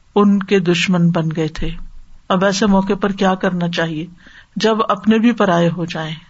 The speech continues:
جب اپنے رشتے دار بھی چھوڑ دیں، اپنے والدین چھوڑ دیں، اپنے بہن بھائی چھوڑ دیں،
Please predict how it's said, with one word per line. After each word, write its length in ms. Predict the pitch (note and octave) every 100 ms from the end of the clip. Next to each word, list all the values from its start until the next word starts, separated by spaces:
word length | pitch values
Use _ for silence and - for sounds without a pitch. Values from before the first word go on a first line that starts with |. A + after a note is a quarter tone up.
| _ _ -
جب 200 | G3 G#3
اپنے 280 | G3 A3
رشتے 300 | A3+ G#3 G#3+
دار 220 | G3 F#3 F#3+
بھی 160 | F#3
چھوڑ 320 | F#3+ F3+ E3+
دیں، 160 | E3 E3+
اپنے 240 | F3 G3+
والدین 600 | G3+ G3 G#3 G3+ A#3 A#3+
چھوڑ 300 | A#3 F#3+ F3
دیں، 280 | E3 D#3+ D#3 - - -
اپنے 260 | G3 G#3+
بہن 280 | G3 G3+ G#3+
بھائی 280 | F#3+ G3+ G#3+
چھوڑ 340 | - F3+ E3+
دیں، 340 | E3 E3+ D#3+